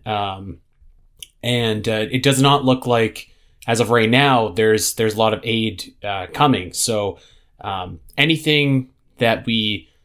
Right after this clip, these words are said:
you know, that, that you feel comfortable, uh, donating is, is very much appreciated, or, or even just, like, spreading the word about where people can donate if they feel,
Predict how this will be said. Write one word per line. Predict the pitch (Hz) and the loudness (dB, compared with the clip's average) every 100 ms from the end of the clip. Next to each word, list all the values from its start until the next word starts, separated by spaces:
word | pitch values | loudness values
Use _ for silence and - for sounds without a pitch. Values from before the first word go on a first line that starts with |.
| _ _ _ | _ _ _
you | 107 | -10
know, | 101 | -6
that, | 90 107 95 | -4 -4 -2
that | 110 | -2
you | 113 | -2
feel | 113 117 98 | -2 -2 -2
comfortable, | - 135 123 120 104 110 107 98 - _ - | 0 0 0 0 2 2 2 -2 -12 _ -12
uh, | 95 | -10
donating | 87 - 131 127 127 120 117 113 117 _ _ _ | -2 2 6 6 6 4 2 -2 -8 _ _ _
is, | - 104 95 85 | -8 -6 -6 -8
is | 101 | -10
very | 101 131 131 | 2 4 4
much | 120 - | 0 -4
appreciated, | - 120 107 117 110 107 107 - | -4 -4 -2 -2 0 2 0 0
or, | 110 110 107 | 0 2 4
or | 123 | 4
even | 143 175 165 | 6 4 4
just, | 156 - | 4 4
like, | 139 | 2
spreading | - - 135 143 | 2 2 2 4
the | 127 | 4
word | 117 131 87 | 4 2 0
about | 92 | -4
where | 101 113 | -2 -2
people | 107 120 113 117 107 107 _ _ _ | 0 -4 0 2 2 -2 _ _ _
can | - 147 156 131 | -2 2 4 2
donate | 120 107 107 98 - | 0 -2 -4 -6 -8
if | 107 | -10
they | - 110 | -6 -6
feel, | - 113 113 110 107 101 95 | -4 -4 -2 0 0 -4 -6